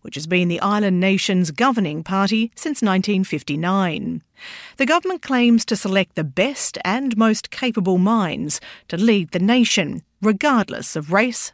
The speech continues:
language, or religion, a phrase every Singaporean schoolchild recites before class every day.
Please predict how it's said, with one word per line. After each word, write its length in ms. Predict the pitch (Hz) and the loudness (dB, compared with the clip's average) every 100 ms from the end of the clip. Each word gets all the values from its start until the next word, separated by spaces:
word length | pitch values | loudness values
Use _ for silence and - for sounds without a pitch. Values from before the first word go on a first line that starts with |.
| - | 0
language, 480 | 202 190 185 196 - | 2 4 2 -2 -2
or 140 | 185 | -2
religion, 600 | 160 214 247 185 143 139 - - - - - | 0 2 2 0 -2 -4 -10 -18 -20 -10 -4
a 80 | 320 | 0
phrase 400 | 320 220 220 - | 4 4 4 2
every 400 | 247 240 277 262 | 0 0 -2 -2
Singaporean 760 | 220 247 226 214 240 208 190 190 | 0 4 4 2 0 0 2 0
schoolchild 840 | 185 - 294 220 - 156 147 156 | -2 -2 0 0 0 -2 -2 -4
recites 540 | 165 160 190 196 240 - | -4 0 2 2 0 -6
before 400 | 147 - 220 196 | -10 -4 -2 -2
class 500 | - 285 180 180 - _ | 0 2 4 2 -4 _
every 300 | 226 165 151 | -6 -4 -4
day. 520 | 156 196 185 - - | -2 -2 -2 -4 -8